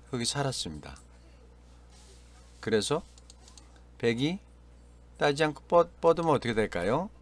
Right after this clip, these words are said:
같이 이어져서 단수 칠 때 이렇게 패로 버티는 수가 있습니다. 예, 이거는 패가 됐죠? 그러면 붙였을 때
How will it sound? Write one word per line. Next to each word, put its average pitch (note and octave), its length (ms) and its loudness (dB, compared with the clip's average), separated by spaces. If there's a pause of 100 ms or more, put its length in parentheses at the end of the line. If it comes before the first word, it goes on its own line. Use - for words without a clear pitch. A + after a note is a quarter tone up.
(240)
같이 - 380 -6
이어져서 F2 760 -4 (520)
단수 G2 420 -6
칠 F#2 180 -6
때 G2+ 140 -8
이렇게 D#2 420 -12
패로 D3 260 -10
버티는 G#2+ 380 -8
수가 - 200 -14
있습니다. - 460 -14 (840)
예, D2 120 -14
이거는 D#2+ 260 -12
패가 B2 240 -2
됐죠? B2 400 -6 (1600)
그러면 B2+ 360 -4
붙였을 A2 560 -4
때 E3 300 -2